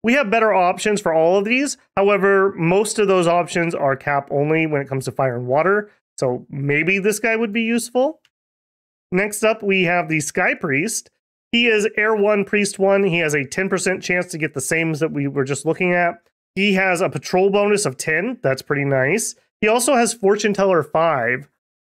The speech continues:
along with Grand Communicant. With the Fortune Teller, I would probably lean towards these guys. Forty gold, so you're paying ever so slightly more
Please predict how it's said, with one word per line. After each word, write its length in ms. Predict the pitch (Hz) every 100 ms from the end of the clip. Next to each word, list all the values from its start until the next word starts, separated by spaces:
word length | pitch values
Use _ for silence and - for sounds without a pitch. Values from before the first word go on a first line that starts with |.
| _ -
along 380 | 160 160 170 165
with 160 | 160 -
Grand 240 | 151 143
Communicant. 400 | 143 160 139 123
With 120 | 175
the 120 | 240
Fortune 320 | 285 294 302 254
Teller, 360 | 262 269 269
I 120 | 190
would 200 | 294 349
probably 1000 | - - 160 170 240 311 285 240 202 170
lean 420 | 156 170 214 208
towards 340 | 160 180 170 135
these 300 | 139 175 180
guys. 480 | 208 220 233 233 - _ _ _ -
Forty 240 | 233 254
gold, 320 | 214 233 220
so 80 | 202
you're 100 | 160
paying 300 | 185 208 185
ever 260 | 247 269 302
so 200 | 269 240
slightly 500 | 220 214 208 185 170
more 520 | 165 156 170 190